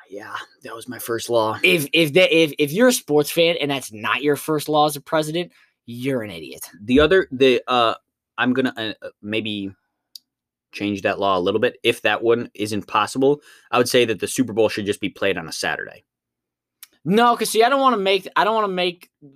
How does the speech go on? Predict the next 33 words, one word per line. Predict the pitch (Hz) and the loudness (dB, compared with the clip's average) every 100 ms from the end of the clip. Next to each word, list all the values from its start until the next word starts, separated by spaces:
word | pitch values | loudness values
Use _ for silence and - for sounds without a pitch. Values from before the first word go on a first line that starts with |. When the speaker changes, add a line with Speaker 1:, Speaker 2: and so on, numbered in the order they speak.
| _ | _
Speaker 2:
the | 143 135 | -10 -8
Super | - 262 220 | -2 0 4
Bowl, | 202 165 | 4 4
it, | 143 127 | 0 -4
it's | 143 151 | -4 -2
Super | - 262 202 | 0 2 2
Bowl | 160 | 0
Sunday. | - 160 147 - | 0 -2 -2 -6
Super | - 202 | -6 -4
Bowl | 196 | -2
Saturday | 139 - 139 135 117 98 | -4 -2 0 0 -2 -4
doesn't | 101 110 | -8 -10
have | 107 | -12
the | 95 | -10
same | - 120 92 | -8 -8 -8
ring | 95 107 90 | -12 -12 -12
to | - 78 | -14 -14
it. | 67 | -16
Speaker 1:
<laughs> | - - - 208 151 | -18 -20 -20 -20 -4
Uh, | 156 160 147 - 143 | 0 2 0 -12 -2
there | 143 160 | 2 4
should | 143 254 202 | 4 2 4
just | 208 - | 2 4
be | 170 | 2
a | |
day | 127 120 127 | 2 2 4
of | 131 107 | 4 2
recovery | 104 123 95 87 87 | -4 -4 -4 -2 -2
after | 78 - | -4 -8
the | - | -12
Super | - 76 _ | -14 -18 _
Bowl. | - - | -8 2
Speaker 2:
Yeah. | 254 220 | 4 2